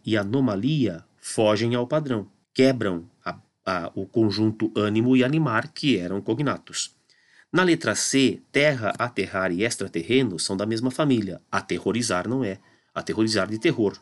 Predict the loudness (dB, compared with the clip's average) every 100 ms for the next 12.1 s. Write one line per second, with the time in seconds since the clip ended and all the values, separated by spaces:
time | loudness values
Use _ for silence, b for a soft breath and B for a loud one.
0 | 0 4 4 2 -2 2 2 2 0 0
1 | 0 2 -2 -2 -4 -4 -2 0 0 -2
2 | -2 -2 0 0 0 -2 -4 -6 -6 -6
3 | -6 -4 -4 -8 _ 0 2 4 2 0
4 | -2 0 0 -2 -6 -4 -2 -2 -2 0
5 | 2 4 2 0 -2 -10 _ b b b
6 | -8 -2 0 2 2 2 -4 -6 B B
7 | B 0 2 2 0 0 0 0 -2 -4
8 | -4 -4 -2 -2 0 0 0 -4 -4 -6
9 | -4 0 2 2 0 0 0 2 2 0
10 | -2 -4 -2 0 0 0 0 -2 -4 -6
11 | -4 -4 -4 -6 -4 -4 0 -2 -2 -4
12 | -6